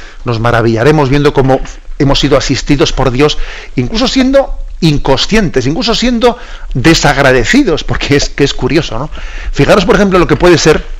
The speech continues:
el que alguien esté siendo asistido por el ángel de Dios, por los ángeles de Dios, por su santo ángel de la guarda, sin que en toda su vida se haya dirigido a él, sin que en toda su vida haya hablado con él.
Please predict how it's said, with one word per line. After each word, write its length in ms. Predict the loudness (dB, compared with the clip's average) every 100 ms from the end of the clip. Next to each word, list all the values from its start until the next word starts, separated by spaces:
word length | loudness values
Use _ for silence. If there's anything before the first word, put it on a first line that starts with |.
| -12 -18 -18 -14 -10 -10 0
el 180 | 0 2
que 140 | 4
alguien 380 | 4 4 2 0 -6 -16 -18 -12 -4
esté 300 | -4 0 0
siendo 360 | 2 0 2
asistido 600 | 2 0 -2 -2 0 2
por 120 | 4
el 120 | 4 4
ángel 340 | 2 0 0
de 120 | 2
Dios, 420 | 0 0 -2 -8 -12 -16 -20 -20 -8
por 100 | -4
los 140 | -2
ángeles 320 | -2 0 -2 0
de 80 |
Dios, 260 | 0 0 -2 -4 -4
por 100 | -4
su 240 | 0 0
santo 360 | 0 -2 0 -2
ángel 220 | -2 -2
de 80 | 0
la 80 | 0
guarda, 400 | 0 0 -2 -8 -14 -20 -20 -20 -20 -20 -20 -20 -16
sin 400 | -6 0 2 2
que 140 | 2 2
en 160 | 2
toda 300 | 0 2 4
su 200 | 2 2
vida 280 | 2 4 4
se 260 | 2 4 4
haya 180 | 6 6
dirigido 640 | 6 4 2 2 2 4
a 80 | 4
él, 300 | 4 2 -4 -16 -18 -18 -18 -18 -10
sin 340 | 0 2 2
que 120 | 2
en 160 | 2 2
toda 260 | 2 2
su 160 | 4 2
vida 300 | 2 2 2
haya 260 | 2 4 4
hablado 400 | 4 4 4 0
con 180 | 0 2
él. 260 | 2 0